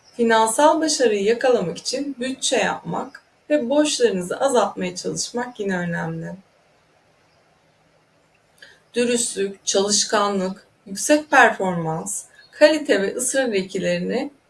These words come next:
kendinize düstur edinin. Son olarak kariyer planlamasında koyduğunuz hedef için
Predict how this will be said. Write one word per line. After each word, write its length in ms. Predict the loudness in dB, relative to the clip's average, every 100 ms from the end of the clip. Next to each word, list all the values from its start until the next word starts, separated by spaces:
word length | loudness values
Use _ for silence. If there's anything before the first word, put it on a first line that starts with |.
| _
kendinize 680 | 0 2 2 0 -2 0 0
düstur 340 | -2 -8 -6 -4
edinin. 440 | -4 -6 -8 -12 -16 _ _ _ _ _ _ _ _ _ _ _ _ _ _ _ _ _ _ _ _ _ _ _ _ -20 -20 -20 -20 _
Son 280 | -6 -2 2
olarak 560 | 2 4 4 4 2 -2 _
kariyer 500 | 0 4 6 6 4
planlamasında 1000 | 2 0 0 -2 -4 -6 -8 -6 -4 -6 -14 _ _ 6
koyduğunuz 640 | 8 8 2 -2 -2 -2
hedef 260 | -2 -2
için 420 | -6 -6 -6 -6